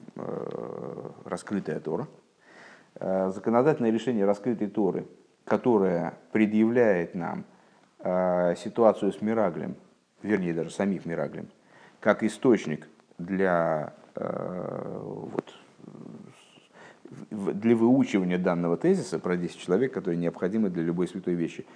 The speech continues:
э, как выражение внутреннего содержания сюжета, которое с точки зрения внешней, это, конечно, кошмарный грех, и там одно из га-, один из глобальных грехов, надо сказать, это на-, в одном ряду,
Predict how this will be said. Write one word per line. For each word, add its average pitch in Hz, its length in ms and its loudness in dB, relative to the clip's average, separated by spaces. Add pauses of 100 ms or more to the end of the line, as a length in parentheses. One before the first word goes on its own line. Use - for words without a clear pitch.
(300)
э, 90 240 2 (120)
как 110 260 8
выражение 131 920 4 (160)
внутреннего 135 640 2
содержания 107 680 0
сюжета, 117 560 2 (680)
которое 98 240 4
с 98 40 -2
точки 107 240 0
зрения 113 320 2
внешней, 110 400 0
это, 82 140 -6
конечно, 87 280 -2
кошмарный 98 440 -2
грех, 190 280 2 (380)
и 85 280 0
там 78 240 -4
одно 87 300 -2
из 80 160 -2
га-, 85 240 -4
один 90 300 -2
из 87 160 -4
глобальных 101 520 2
грехов, 95 360 0
надо 78 340 -8
сказать, 95 360 -6
это - 220 -10 (320)
на-, 92 300 -4
в 90 160 -4
одном 101 500 2
ряду, 104 520 0